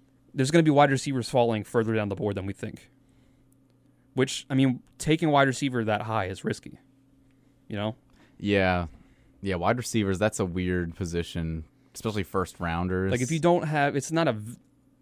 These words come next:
Speaker 1: you know, can't miss guy, not a, sh-, you know, you're sure that this guy's gonna be a Pro Bowl wide receiver.
Speaker 2: Mm-hmm.
Speaker 1: Then it's like, why,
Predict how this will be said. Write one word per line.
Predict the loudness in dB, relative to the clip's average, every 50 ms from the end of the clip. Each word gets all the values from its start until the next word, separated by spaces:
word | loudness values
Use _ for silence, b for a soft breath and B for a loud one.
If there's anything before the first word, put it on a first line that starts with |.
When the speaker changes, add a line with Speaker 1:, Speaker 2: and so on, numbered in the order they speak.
| _ _
Speaker 1:
you | -10 -6
know, | -6 -6 -6
can't | -6 -4 -2 0 0 0 0
miss | -2 -2 -2 -2
guy, | 0 2 2 2 2 0 0
not | 0 2 2 2
a, | 2
sh-, | -2 -4 -6 -6
you | -4 -2 0
know, | 2 2 2 0 -2 -4 -6 -6
you're | -2 0 0 0 0 -2 -8
sure | -10 -8 -2 2 4 4 6 4
that | 4 2
this | 0 0 0
guy's | 0 0 0 0
gonna | 0 -2
be | -2
a | -2
Pro | -2 2 4 4 4
Bowl | 4 4 2 2
wide | 0 0 -2
receiver. | -4 -6 -10 -14 -12 -6 -4
Speaker 2:
Mm-hmm. | -2 -2 0 -2 -2 -4 -4 -6
Speaker 1:
Then | -6 -8
it's | -6 -6
like, | -8 -8
why, | -4 -4 -2 -2 -4